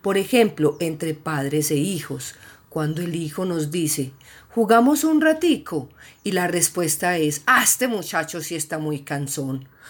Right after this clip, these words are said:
¿No ves que estoy muy ocupada? Mejor váyase a ver televisión".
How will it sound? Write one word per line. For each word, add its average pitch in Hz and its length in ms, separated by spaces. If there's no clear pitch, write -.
¿No 208 120
ves 269 200
que - 80
estoy 285 320
muy 254 300
ocupada? 160 720
Mejor 165 340
váyase 196 400
a 170 60
ver 147 160
televisión". 165 840